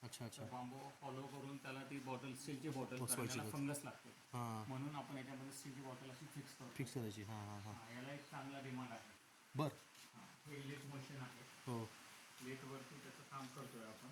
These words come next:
Speaker 1: हां, हां. अच्छा, हा बांबू आहे?
Speaker 2: अ, हां, हा बांबूचा आहे.
Speaker 1: बापरे, बांबू म्हणजे खरंच अक्षरशः वरदान आहे बघा शेतकऱ्यांना.
Speaker 2: ते आहे.
Speaker 1: बांबूच्या विविध प्रजाती.
Speaker 2: हो. त्याच्यानंतर,
Speaker 1: हा सगळा बांबू याच भागातला ना?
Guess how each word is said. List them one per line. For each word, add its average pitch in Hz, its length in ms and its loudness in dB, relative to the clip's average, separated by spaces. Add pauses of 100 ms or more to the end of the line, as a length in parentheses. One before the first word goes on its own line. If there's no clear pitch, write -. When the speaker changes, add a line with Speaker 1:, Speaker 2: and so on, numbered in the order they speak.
(140)
Speaker 1:
हां, 120 200 2
हां. 110 140 0 (500)
अच्छा, 139 200 6
हा 156 100 6
बांबू 147 320 10
आहे? 233 80 10 (640)
Speaker 2:
अ, 135 340 6
हां, 127 120 4 (120)
हा 131 60 0
बांबूचा 123 460 6
आहे. 104 160 -2 (220)
Speaker 1:
बापरे, 113 440 0 (680)
बांबू 120 260 0
म्हणजे 143 220 4
खरंच 143 300 2
अक्षरशः 143 360 0
वरदान 135 320 6
आहे 143 100 8
बघा 117 140 4
शेतकऱ्यांना. 110 440 -2 (1300)
Speaker 2:
ते 151 80 6
आहे. 131 100 10
Speaker 1:
बांबूच्या 135 280 6
विविध 139 280 8
प्रजाती. 131 400 4 (540)
Speaker 2:
हो. 131 100 2 (1000)
त्याच्यानंतर, 139 880 2 (840)
Speaker 1:
हा 160 60 8
सगळा 170 240 10
बांबू 180 240 12
याच 170 180 12
भागातला 143 320 10
ना? 156 80 6